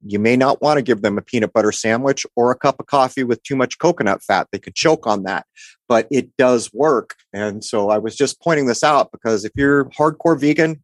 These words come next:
and that's the choice you've made, there's totally options. If you're not, there's totally options, but, uh, we've had other people come on and say things like, "Processed butter, watch what you're doing."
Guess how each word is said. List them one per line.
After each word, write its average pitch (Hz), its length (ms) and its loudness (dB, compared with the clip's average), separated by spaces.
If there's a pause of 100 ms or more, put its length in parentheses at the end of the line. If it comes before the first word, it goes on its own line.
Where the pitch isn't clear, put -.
and 117 100 0
that's - 200 -2
the 113 60 -14
choice 127 360 0
you've 135 80 -4
made, 139 320 2 (260)
there's 143 180 2
totally 135 380 2
options. - 580 -2 (360)
If 101 180 0
you're 107 100 4
not, 135 320 2 (220)
there's 107 160 0
totally 147 340 4
options, 113 520 -2 (120)
but, 101 240 2 (180)
uh, 98 100 -2
we've 104 180 -2
had 123 200 2
other 135 260 2
people 120 300 -4
come 120 180 -6
on 110 220 2
and 104 100 -4
say 107 200 0 (100)
things 104 300 -4
like, 95 240 0
"Processed 123 560 0
butter, 120 200 4
watch 107 340 0
what 117 140 -2
you're 117 140 -4
doing." 110 400 0